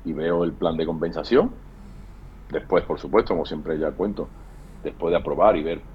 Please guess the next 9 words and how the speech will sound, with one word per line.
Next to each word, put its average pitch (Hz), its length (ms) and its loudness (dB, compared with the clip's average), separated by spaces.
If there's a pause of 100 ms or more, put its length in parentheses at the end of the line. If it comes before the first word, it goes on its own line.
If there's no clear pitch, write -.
(120)
perfectamente 80 760 -8
que 73 80 -8
la 69 80 -6
estrategia 73 480 -6
era 73 180 -2 (480)
totalmente, 78 920 -6
totalmente 78 680 -6
se 76 120 -10
podía 73 480 0